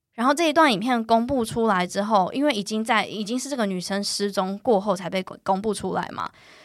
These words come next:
所以代表其实他们两个早就，早就出现状况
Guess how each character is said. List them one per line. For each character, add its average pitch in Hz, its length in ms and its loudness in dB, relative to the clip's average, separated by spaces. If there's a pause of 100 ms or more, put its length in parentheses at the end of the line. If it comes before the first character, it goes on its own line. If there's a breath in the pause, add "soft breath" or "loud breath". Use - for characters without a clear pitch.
所 427 160 2
以 370 60 2
代 370 180 6
表 247 140 8
其 214 100 -4
实 247 80 0
他 311 60 0
们 330 100 2
两 240 140 2
个 220 100 0
早 202 300 0
就， 262 280 2
早 196 300 2
就 311 140 4
出 262 240 -2
现 247 280 2 (240)
状 190 240 6
况 196 320 0